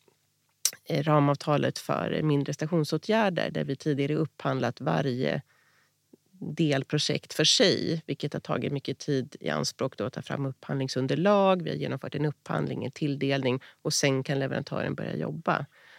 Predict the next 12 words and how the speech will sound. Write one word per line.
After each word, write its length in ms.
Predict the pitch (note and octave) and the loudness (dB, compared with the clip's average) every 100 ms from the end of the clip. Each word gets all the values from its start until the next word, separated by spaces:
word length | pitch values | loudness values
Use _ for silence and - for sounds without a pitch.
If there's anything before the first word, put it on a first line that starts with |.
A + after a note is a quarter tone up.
| - - | -10 2
Och 100 | D3+ | 6
nu 120 | D#3+ | 6
har 80 | E3 | 6
vi 120 | D#3+ | 6
mer 220 | D3 C3+ | 6 4
korta 460 | - D3 - - - | 2 -4 -4 -2 0
avropsförfarande 1400 | E3 C3+ - C3+ - - D#3+ G3+ G3+ F#3 E3+ D3 - - | 2 2 0 -4 -4 -6 4 6 8 6 4 2 -2 -4
med 380 | - C#3+ C3+ C3+ - _ - - | -4 -2 0 0 -4 _ -14 -8
de, 420 | D#3 C#3+ C3+ C3 | -4 -2 -2 -2
eh, 200 | - - - | -4 -8 -6
tilldelade 600 | E3 D#3 D3+ C#3+ C#3+ D3 | -4 -2 0 0 0 0
leverantörerna. 800 | C#3+ D3 D3+ G3 F#3 D#3+ B2 | 0 2 2 4 6 6 4